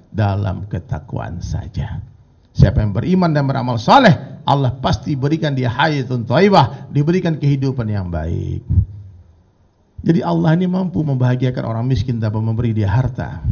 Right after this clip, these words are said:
Allah pun berkuasa menyusahkan orang-orang kaya tanpa mengambil hartanya. La ilaha illallah. <clears throat> Ini sebelum kita bicara Isra Mi'raj, kita naikkan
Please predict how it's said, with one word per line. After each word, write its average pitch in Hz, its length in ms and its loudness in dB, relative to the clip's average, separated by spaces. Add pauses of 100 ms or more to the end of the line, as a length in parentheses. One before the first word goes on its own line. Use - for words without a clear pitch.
(140)
Allah 110 240 0
pun 120 240 -2
berkuasa 151 560 -4
menyusahkan 135 560 -2
orang-orang 123 400 -2
kaya 131 240 0
tanpa 110 240 -2
mengambil 110 320 0
hartanya. 107 560 0 (160)
La 110 320 4
ilaha 135 640 6 (240)
illallah. 90 800 -2
<clears throat> - 260 8 (1040)
Ini 123 160 -2
sebelum 123 320 0
kita 127 160 0
bicara 123 400 -4
Isra 120 240 0
Mi'raj, 131 320 -4
kita 135 160 -4
naikkan 135 320 -4